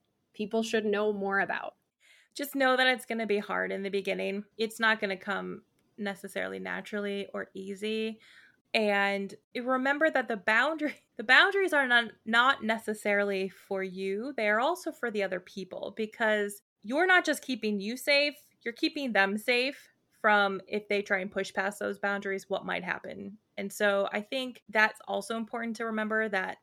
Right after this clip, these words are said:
Speaker 2: those boundaries are in place for both of you for whatever reason.
Speaker 1: Yeah, I really like that. I think that that's something that's really important to keep in mind,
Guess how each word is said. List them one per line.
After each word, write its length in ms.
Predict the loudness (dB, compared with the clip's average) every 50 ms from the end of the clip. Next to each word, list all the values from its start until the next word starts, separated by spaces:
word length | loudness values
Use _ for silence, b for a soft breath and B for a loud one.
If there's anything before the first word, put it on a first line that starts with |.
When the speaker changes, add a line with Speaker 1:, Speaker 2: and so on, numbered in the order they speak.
| _ -8
Speaker 2:
those 160 | -8 -6 -2
boundaries 400 | -2 0 0 0 -2 -2 0 0
are 100 | 0 0
in 60 | 0
place 240 | -2 -4 -6 -6 -6
for 220 | -8 -10 -10 -8 -6
both 260 | -6 -6 -4 -6 -6
of 140 | -8 -8 -6
you 300 | -6 -6 -6 -6 -6 -8 -6
for 160 | -4 -4 -2
whatever 400 | 0 0 0 0 0 -2 -2 -6
reason. 500 | -8 -8 -8 -10 -10 -12 -12 -12 -12 -12 -14 _ _ _ _
Speaker 1:
Yeah, 240 | -4 -4 -2 -4 -4 -8 _ _ _ _ _ 0
I 60 | 2
really 240 | 4 4 4 4 4
like 220 | 2 2 0 0
that. 180 | 0 0 0 0
I 80 | -2
think 180 | -2 -2 -2 -2
that 120 | -4 -4
that's 380 | -2 -2 -4 -4 -6 -12 -16 -18 b b b b b
something 340 | -4 -2 -2 -2 -2 -2 -4
that's 160 | -4 -6 -8
really 220 | -8 -6 -4 -4 -6
important 380 | -6 -4 -4 -4 -4 -4 -6
to 60 | -8
keep 200 | -8 -6 -6 -6
in 100 | -4 -2
mind, 400 | 0 0 0 0 0 -2 -6 -8